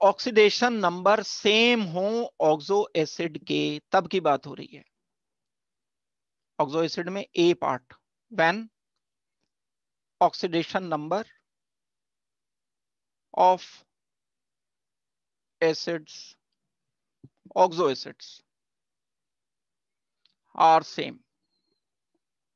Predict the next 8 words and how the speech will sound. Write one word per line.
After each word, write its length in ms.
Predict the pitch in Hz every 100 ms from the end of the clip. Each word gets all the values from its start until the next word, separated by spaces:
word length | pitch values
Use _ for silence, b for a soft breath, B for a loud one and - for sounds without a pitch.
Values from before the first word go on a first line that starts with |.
| _ _ _ _ _ _ _ _ _ _ _ _ _ _ _ _ _ _ _ _ _ - B B B B _
तब 140 | 202 220
हमें 340 | 190 226 262
किस 320 | - 262 -
बेस 360 | 156 180 226 226
पर 180 | - 220
डिसाइड 500 | 214 - 208 214 -
करना 320 | 202 190 190
है? 200 | 185